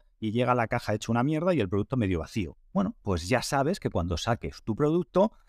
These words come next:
tienes que asegurarte de que el cierre funcione bien. Esto te da una cantidad de información brutal. Antes había que hacerlo a mano, ir leyendo. Ahora le coges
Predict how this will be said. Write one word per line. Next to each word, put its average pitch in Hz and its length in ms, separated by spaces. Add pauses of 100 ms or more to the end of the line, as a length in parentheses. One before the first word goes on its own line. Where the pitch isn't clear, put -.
(180)
tienes 127 260
que - 60
asegurarte 127 680
de 165 260
que 147 100
el 127 140
cierre 123 380
funcione 95 460
bien. 71 240 (300)
Esto - 280
te 120 140
da 135 220
una 135 220
cantidad 123 300
de 117 40
información 113 480
brutal. 90 400 (260)
Antes 156 540 (160)
había 101 300
que - 80
hacerlo 104 560
a 90 80
mano, 104 380
ir 101 120
leyendo. 107 500
Ahora 113 300
le 131 140
coges 92 400